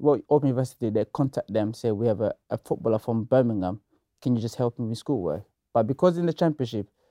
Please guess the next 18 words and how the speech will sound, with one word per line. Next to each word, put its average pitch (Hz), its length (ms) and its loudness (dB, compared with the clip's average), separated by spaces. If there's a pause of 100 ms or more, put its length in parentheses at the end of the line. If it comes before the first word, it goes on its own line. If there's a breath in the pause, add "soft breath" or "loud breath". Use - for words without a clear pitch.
(260)
you 117 80 -2
play 113 240 4
Saturday, 139 420 2
Tuesday, 101 560 -2 (260)
Saturday, 120 360 0
Wednesday. 110 520 0 (460)
By - 80 -8
the 127 60 0
time 160 280 2 (120)
I, 101 180 -6
by 135 120 -2
the 131 60 4
time 160 220 2
you 147 60 4
finish 139 260 2
on 139 80 0
a 127 60 0
Wednesday, 117 340 0